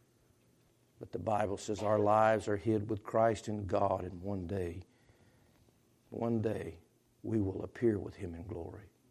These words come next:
I'll give you the last little illustration. Deep, deep down, hidden in the earth,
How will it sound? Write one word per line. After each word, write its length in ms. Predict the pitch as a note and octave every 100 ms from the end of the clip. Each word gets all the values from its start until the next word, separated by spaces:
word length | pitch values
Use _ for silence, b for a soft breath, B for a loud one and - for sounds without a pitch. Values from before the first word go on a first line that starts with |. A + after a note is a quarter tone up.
| _ _ - _ _ _ _ _ _ - - _ _ _ _ _ _ B B B B
I'll 120 | C#3+
give 220 | D3 F3+ D#3
you 80 |
the 100 | C3+
last 460 | D3 D3 A2+ - -
little 220 | A2 G#2
illustration. 600 | G2 E2+ - - - - - _ _ _ _ _ _ _ _ _ _ b b b b - G2
Deep, 540 | C3 C#3 D#3 - - A2 G#2+ F#2+
deep 500 | C3 C3+ C#3 - A2
down, 500 | A2 A#2+ B2+ B2 A2+
hidden 400 | - B2+ G#2+ A2
in 140 | A2
the 140 | G#2 F#2+
earth, 340 | D#2 C#2+